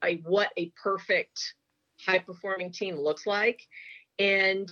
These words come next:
if you ever look up in the sky and you see the Canada geese flying up ahead, and you notice they're all in that V formation,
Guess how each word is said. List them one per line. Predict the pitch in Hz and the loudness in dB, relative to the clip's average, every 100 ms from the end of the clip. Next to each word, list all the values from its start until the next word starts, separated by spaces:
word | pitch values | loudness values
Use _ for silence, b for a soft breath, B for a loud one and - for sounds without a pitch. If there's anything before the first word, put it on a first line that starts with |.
| - _ | -14 _
if | 202 196 | 4 6
you | 190 | 4
ever | 240 285 | 4 4
look | 220 175 226 277 | 2 4 4 4
up | 269 | 2
in | 269 247 | 4 6
the | 240 | 2
sky | - 214 180 160 147 135 - | 0 -4 -2 -2 -4 -6 -2
and | 175 175 190 | -2 0 -2
you | |
see | 214 - 233 | -4 -4 2
the | 170 | 2
Canada | - 208 180 196 185 | 2 2 2 2 -2
geese | 175 180 180 180 - | -4 2 4 2 0
flying | 185 170 175 180 | 2 4 4 2
up | 180 180 | 2 0
ahead, | 170 165 165 175 - _ _ _ _ b b b b _ - | 2 4 4 2 -2 _ _ _ _ b b b b _ 2
and | 190 | 6
you | 196 | 6
notice | 190 196 208 - | 8 8 8 4
they're | 196 175 | 2 4
all | 170 190 190 | 2 2 2
in | 190 | 2
that | 185 170 | 2 0
V | 156 190 202 | -2 -2 -2
formation, | 214 190 175 180 - 233 240 254 | -2 0 2 2 2 2 2 0